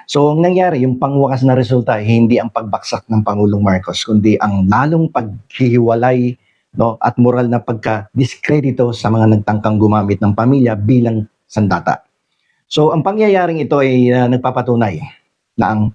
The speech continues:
ruthless power play ay maaari ring maging self-defeating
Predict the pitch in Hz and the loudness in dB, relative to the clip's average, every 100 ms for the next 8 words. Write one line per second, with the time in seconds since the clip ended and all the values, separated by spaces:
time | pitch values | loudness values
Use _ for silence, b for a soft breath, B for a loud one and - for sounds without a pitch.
0 | _ 117 156 165 139 135 - 131 127 120 | _ -2 0 2 0 0 -4 -2 0 0
1 | 110 120 107 - 110 107 117 113 113 123 | 0 -2 -2 -2 -2 2 2 0 0 0
2 | 123 117 120 113 110 107 b b - - | 0 2 2 2 0 -2 b b -6 -2
3 | 151 139 101 120 113 - 131 127 127 92 | -2 0 0 0 0 -2 -2 0 -2 -4